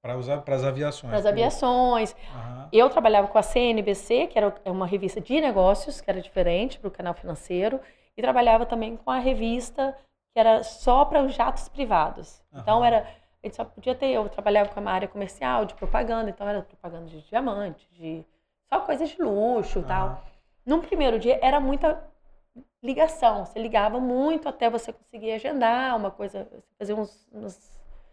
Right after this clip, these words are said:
Speaker 2: é, era muito pela, por ligação. Eu liguei pra uma empresa, minha primeira ligação, todo mundo olhando pra mim, né?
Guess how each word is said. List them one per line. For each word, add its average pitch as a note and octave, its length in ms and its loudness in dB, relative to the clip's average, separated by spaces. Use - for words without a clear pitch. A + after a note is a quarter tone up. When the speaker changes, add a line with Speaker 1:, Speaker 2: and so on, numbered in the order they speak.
Speaker 2:
é, E3+ 360 2
era G#3 140 2
muito A3 260 -4
pela, A3+ 280 -4
por A#3 200 -6
ligação. A#3 520 -6
Eu G#4+ 180 2
liguei G3+ 320 4
pra A3 120 -8
uma A#3 80 -2
empresa, G#3+ 540 -2
minha A#3 120 -4
primeira C#4 300 0
ligação, B3 540 -4
todo A3 220 -2
mundo F#3+ 200 -4
olhando F3 220 -4
pra A#3+ 160 -6
mim, B3+ 200 -4
né? C4 240 -8